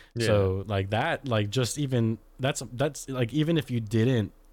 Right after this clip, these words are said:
Speaker 2: physically cheat, like, that's still cheating. Like, <laughs> having a, having a roster of some sort, like, emotional cheating, social media cheating. Dude, I think there's so many ways you can cheat. I just, none of it's, like,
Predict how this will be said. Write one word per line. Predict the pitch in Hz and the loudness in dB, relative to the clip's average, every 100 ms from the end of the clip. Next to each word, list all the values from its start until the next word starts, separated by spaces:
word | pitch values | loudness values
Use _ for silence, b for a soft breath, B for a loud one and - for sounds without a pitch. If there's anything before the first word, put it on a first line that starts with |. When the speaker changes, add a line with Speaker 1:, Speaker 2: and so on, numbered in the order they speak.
| - - | -20 -2
Speaker 2:
physically | 117 110 101 101 90 | 0 0 -2 -2 -2
cheat, | - 101 95 | -2 -2 0
like, | 92 92 | -2 -2
that's | 107 - | -4 -4
still | - - - | -4 -2 -2
cheating. | - 127 98 90 | -4 -4 -2 -4
Like, | 90 | -2
<laughs> | - 196 - | 0 0 -2
having | - 131 135 123 | -6 -2 0 0
a, | 107 95 - | -2 -4 -4
having | 196 220 | -2 0
a | 135 | 2
roster | 104 92 98 135 - 165 | 0 -2 -4 -6 -4 -4
of | 147 | -4
some | - 156 | -4 -6
sort, | - 160 156 B B B B B B - | -4 -4 -4 B B B B B B -14
like, | - 104 92 | -4 -2 0
emotional | 104 123 127 131 117 | 2 2 2 0 0
cheating, | - 117 110 107 104 B B | 0 0 2 0 -4 B B
social | - 123 110 | -2 0 2
media | 104 113 110 | 4 4 2
cheating. | 101 113 104 104 B B B | 0 0 2 0 B B B
Dude, | 120 110 107 | 0 0 0
I | 120 | -4
think | - 127 120 - | 0 0 0 0
there's | 117 104 | 0 0
so | - 117 | 0 2
many | 110 107 | 2 2
ways | 98 101 95 | 2 0 0
you | 98 | -6
can | - 98 101 | -6 -2 -2
cheat. | - 110 107 | -2 -2 -2
I | 98 | -4
just, | 95 98 - | -4 -4 -4
none | 110 110 | 0 2
of | 104 | 2
it's, | 98 - | 0 -2
like, | 90 | -6